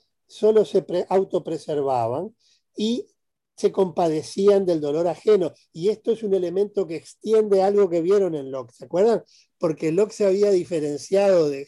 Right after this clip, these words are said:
Hobbes. Hobbes era, de algún modo, usando algo que probablemente Hobbes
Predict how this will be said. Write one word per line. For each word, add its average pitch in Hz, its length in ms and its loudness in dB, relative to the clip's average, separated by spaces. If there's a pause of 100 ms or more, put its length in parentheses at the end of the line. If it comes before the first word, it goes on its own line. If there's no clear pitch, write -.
Hobbes. 151 400 -8 (480)
Hobbes 190 320 -2
era, 180 340 2 (220)
de 147 80 -2
algún 143 220 -2
modo, 147 420 2
usando 127 440 -6
algo 135 220 -2
que 120 140 -6
probablemente 127 640 -6
Hobbes 135 340 -8